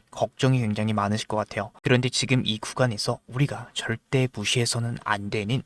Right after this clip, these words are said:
너무나도 중요한 신호가 하나 나와주고 있습니다.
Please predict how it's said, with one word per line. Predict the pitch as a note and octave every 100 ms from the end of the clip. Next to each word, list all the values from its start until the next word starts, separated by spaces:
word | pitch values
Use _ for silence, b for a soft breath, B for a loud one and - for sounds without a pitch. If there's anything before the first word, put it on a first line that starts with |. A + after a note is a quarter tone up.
| -
너무나도 | - C3+ E3 D#3 D3
중요한 | - - C3 D#3+ D3+
신호가 | - C#3+ A#2
하나 | A#2+ B2
나와주고 | A#2 G#2 A2 A2 A#2+
있습니다. | A2 - A2 -